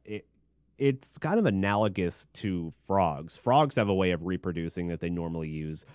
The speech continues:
but when you liberate the cells from the rest of the embryo, you give them a chance to figure out how to be in a new environment. Not only do they figure out a new way to move, but they also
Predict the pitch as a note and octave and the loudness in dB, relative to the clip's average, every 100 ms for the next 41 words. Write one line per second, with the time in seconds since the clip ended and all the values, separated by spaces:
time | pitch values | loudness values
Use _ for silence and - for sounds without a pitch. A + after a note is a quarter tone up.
0 | D#3 A#2+ - B2 G#2+ G2+ G#2+ G#2 G2+ F#2+ | -16 -10 4 6 8 4 0 0 2 2
1 | G#2 A2+ A#2 A#2 - F#2+ - G2 G2+ A#2 | 2 2 2 2 0 -6 0 2 2 0
2 | - G2+ F2+ F2 G2+ - G#2 F#2 F2 G2 | -2 -2 0 0 0 0 -4 -2 -2 -2
3 | F#2+ F#2+ E2+ D#2+ D#2 - - - B2 A2 | 0 0 0 0 -4 -8 -20 -8 0 2
4 | F#2+ A2+ A#2+ A#2+ A2+ F#2+ G#2 G#2+ A2+ - | 4 4 4 4 2 2 2 2 0 -2
5 | F#2 - G#2+ G#2 G2+ G#2 F2+ F2+ G2+ F#2 | -6 -2 0 2 4 4 4 2 2 2
6 | G2 F#2+ E2 F2+ F#2 D#2+ D#2 E2+ F#2 G2 | 2 0 0 0 -2 -2 -4 -2 -2 -2
7 | G2 - _ - G2+ A2+ C#3 D3 D3+ C#3 | -4 -10 _ -6 2 4 4 4 2 2
8 | A#2 G#2+ - B2 A#2 A2 G#2+ F2+ F2+ G#2+ | 2 2 2 0 4 4 4 4 2 2
9 | G2+ G2+ E2 D#2+ F2 F#2+ G2 F#2+ F#2+ F2+ | 2 0 0 -2 -2 -2 -2 -4 -2 0
10 | A2+ D3 - G2+ F#2+ | 0 0 2 4 2